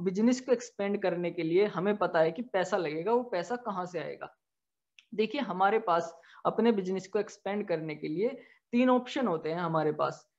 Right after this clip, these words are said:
देखिए, तीन option कैसे होते हैं, मैं आपको बहुत easy language में समझाता हूँ। देखिए सर,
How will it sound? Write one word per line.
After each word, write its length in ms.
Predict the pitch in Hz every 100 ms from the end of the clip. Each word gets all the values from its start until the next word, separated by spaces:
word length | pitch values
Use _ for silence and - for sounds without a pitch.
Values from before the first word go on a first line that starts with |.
| _ _
देखिए, 220 | 185 254
तीन 240 | 247 233 233
option 380 | 226 - 262
कैसे 260 | 247 170 185
होते 260 | 156 151 190
हैं, 80 |
मैं 140 | 214 208
आपको 300 | 202 - 214
बहुत 340 | 180 190 - 196
easy 220 | 180 202
language 380 | 180 170 165 175
में 100 | 247
समझाता 460 | 202 165 139 -
हूँ। 240 | 131 - - _ _ _ _ _ _ _ _ _ _
देखिए 240 | 180 180 180
सर, 200 | -